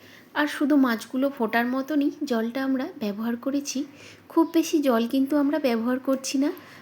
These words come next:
কারণ মাছটা ডুবো ডুবো অবস্থায় কষা কষা হবে। খুব জল থাকলে কিন্তু একটা গ্রেভি গ্রেভি ব্যাপার আসবে, তাতে কিন্তু সেই কষা ভাবটা আসবে না, সেই জন্য অল্প জল দিয়েছি,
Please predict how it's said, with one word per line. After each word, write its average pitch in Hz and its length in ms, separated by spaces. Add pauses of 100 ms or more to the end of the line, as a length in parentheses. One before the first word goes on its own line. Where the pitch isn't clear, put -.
(120)
কারণ 262 300 (200)
মাছটা 226 580 (100)
ডুবো 214 220
ডুবো 240 240
অবস্থায় 285 520 (120)
কষা 247 300
কষা 262 260
হবে। 269 260 (560)
খুব 262 280
জল 220 300
থাকলে 302 380
কিন্তু 339 460
একটা 214 260
গ্রেভি 220 420
গ্রেভি 269 340
ব্যাপার 269 340
আসবে, 285 480
তাতে 208 260
কিন্তু 262 380 (420)
সেই 254 360 (100)
কষা 220 300
ভাবটা 247 440
আসবে 196 360
না, 165 200
সেই 220 340
জন্য 175 340
অল্প 240 340
জল 247 280
দিয়েছি, 262 440